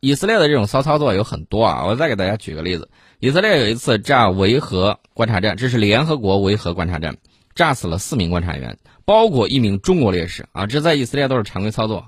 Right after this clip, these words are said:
佛挡杀佛，人挡杀人啊，这种事情干的不少。我们再说回六日战争那一次，六日战争原本就是以色列靠谎言发动的战争，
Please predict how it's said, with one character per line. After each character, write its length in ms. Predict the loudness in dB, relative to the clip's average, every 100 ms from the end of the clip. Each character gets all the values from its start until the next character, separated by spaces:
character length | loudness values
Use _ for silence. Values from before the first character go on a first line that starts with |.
| -12
佛 180 | 0 2
挡 160 | 2
杀 160 | 2 0
佛， 240 | 0 -6
人 240 | -2 0 2
挡 140 | 0
杀 140 | -2 -8
人 200 | -10 -12
啊， 160 | -8 -6
这 160 | -4
种 120 | -2 -2
事 120 | -4
情 120 | -4
干 160 | -2 -2
的 80 | 0
不 120 | -4
少。 280 | -2 -6 -8 _ -20 -20 -20 _
我 100 | -4
们 80 | 0
再 160 | 2 2
说 180 | 2
回 100 | 2
六 140 | 4 2
日 60 |
战 160 | 2 0
争 140 | 0
那 100 | -2
一 100 | -4
次， 240 | -8 -12 -14 -16 _ _ _ _ _ -6
六 240 | 2 4
日 160 | 4 0
战 220 | 0 0
争 180 | 0 -4
原 300 | -2 -2 0
本 140 | -2 -2
就 160 | -2
是 80 | -2
以 100 | -6
色 160 | -6 -6
列 100 | -6
靠 360 | -4 -4 -6 _ _ _
谎 340 | 0 2 2
言 220 | 2 0
发 180 | 2 2
动 140 | 2
的 80 | -2
战 180 | -4 -4
争， 220 | -4 -6